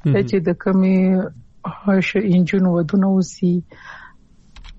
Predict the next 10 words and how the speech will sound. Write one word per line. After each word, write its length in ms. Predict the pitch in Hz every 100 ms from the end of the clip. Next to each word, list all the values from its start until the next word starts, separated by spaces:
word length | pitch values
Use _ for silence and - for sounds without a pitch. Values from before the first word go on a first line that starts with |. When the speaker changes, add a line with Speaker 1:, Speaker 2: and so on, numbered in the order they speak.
| -
Speaker 2:
کوشنیانې 460 | 165 - 190 185 175
پیدا 300 | 185 175 196
سي، 160 | 175 202
هغوی 340 | - 160 185
ته 140 | 180
به 180 | 165 202
خپل 340 | 202 - - 170
شیدې 540 | - - 151 170 151
ورکوي. 400 | 135 - - 160 139 - -
Speaker 1:
مهم. 340 | 147 131 131